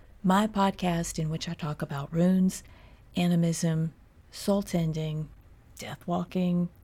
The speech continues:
and how all of those are in relationship on my path. I started working with the runes in season as a devotional practice for myself,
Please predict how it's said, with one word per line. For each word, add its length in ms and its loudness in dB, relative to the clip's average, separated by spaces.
and 120 -4
how 200 0
all 240 4
of 100 2
those 340 -2
are 20 -4
in 240 -4
relationship 760 -4
on 220 -4
my 160 -4
path. 420 -8
I 60 2
started 460 0
working 440 4
with 240 2
the 100 2
runes 340 2
in 140 2
season 800 2
as 240 -2
a 60 0
devotional 580 2
practice 680 -8
for 160 -4
myself, 640 -6